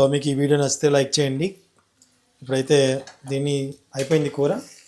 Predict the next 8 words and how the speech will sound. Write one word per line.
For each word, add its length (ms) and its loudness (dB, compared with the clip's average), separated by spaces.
చూడండి 300 -8
ఎంత 160 -18
బాగుంది, 280 -14
సూపర్గా 500 -8
కుదిరిందండి. 560 -6
ఎంత 180 -20
బాగా 200 -8
కుదిరిందో, 380 -12